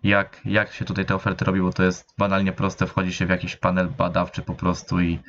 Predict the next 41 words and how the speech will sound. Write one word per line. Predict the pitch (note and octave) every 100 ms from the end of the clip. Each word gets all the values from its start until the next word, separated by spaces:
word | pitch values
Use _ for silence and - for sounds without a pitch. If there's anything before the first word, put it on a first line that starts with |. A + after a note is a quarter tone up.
| - - - -
tak | F#2
jak | F2+
widzimy, | F#2 F#2
mamy | F#2 F#2
czas | - F#2+ -
potrzebny | - F#2+ F2+ F2+
do | F2 F2
wykonania | F#2 F#2+ F#2+ F#2 F2
jakiegoś | F#2+ F#2
zadanka, | F#2+ A2 F#2+ F#2 F2+
ilość | F#2 F#2 -
tokenów, | F#2 G#2 G2+ G2 - _ _ _ _ _ -
jakie | G2 G2+
nam | G2 F#2+
za | F#2 F#2
to | F#2+
zadanko | F#2 F#2 F2+ F#2
przysługuje. | F2+ - A2+ D3 C3
No | B2 A2+
i | G#2
tak | -
to | F#2+
tutaj | - F#2
wygląda, | F2+ F#2 G2 F2+
więc | F#2 F2+
nie | F#2+
ma | F#2
się | F#2
co | F#2
rozpisywać. | F2+ - - G2+ F#2+ - _ _ _ - G2+
E, | F#2 F2+ F2 G2+
nie | G2
rozpisywać, | F#2 - - F#2 F2+
tylko | - F#2
rozpowiadać | F#2 - F#2 F#2 F2+
na | F2
ten | F2
temat. | A2 G#2+ F#2+ - _ _ _ - - - - _ _ -
Mamy | B2 A#2
zwykły | A2+ A2+
faucet, | A2+ A2+ - G#2